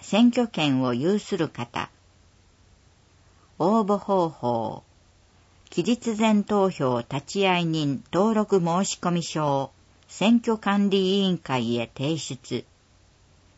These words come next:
申込書は町ホームページ、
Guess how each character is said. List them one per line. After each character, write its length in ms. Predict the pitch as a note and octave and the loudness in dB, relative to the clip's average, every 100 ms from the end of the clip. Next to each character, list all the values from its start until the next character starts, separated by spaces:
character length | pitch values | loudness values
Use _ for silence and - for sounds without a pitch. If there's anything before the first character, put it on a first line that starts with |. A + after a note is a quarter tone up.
| _ _ _ - | _ _ _ 0
申 60 | |
込 500 | G3 A3+ - - F#3 | 2 2 0 -2 0
書 220 | F3+ E3+ D#3+ | 0 -2 0
は 240 | C#3 - _ _ | 0 -2 _ _
町 320 | - A#3+ G3+ C#3+ | -2 2 2 2
ホ 280 | - F3 | 0 2
ー 40 | G3 | 2
ム 160 | F#3 | 0
ペ 240 | - D#3+ B2+ | -2 -2 -2
ー 60 | |
ジ、 220 | - G2 | -4 -8